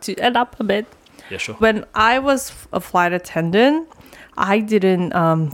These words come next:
Speaker 1: think that I'll be doing a flight attendant for the rest of
Speaker 2: Yes.
Speaker 1: my life.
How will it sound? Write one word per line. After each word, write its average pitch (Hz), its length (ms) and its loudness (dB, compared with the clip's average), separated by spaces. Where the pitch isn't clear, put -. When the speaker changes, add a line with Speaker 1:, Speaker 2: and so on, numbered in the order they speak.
Speaker 1:
think 170 240 0
that 160 180 0
I'll 165 220 0
be 160 140 -6
doing 160 380 -2
a 156 60 -8
flight - 360 -10
attendant - 320 -12
for 156 200 -8
the 160 80 -10
rest 151 320 -6
of - 100 -6
Speaker 2:
Yes. 180 60 -12
Speaker 1:
my 151 200 -2
life. - 320 -8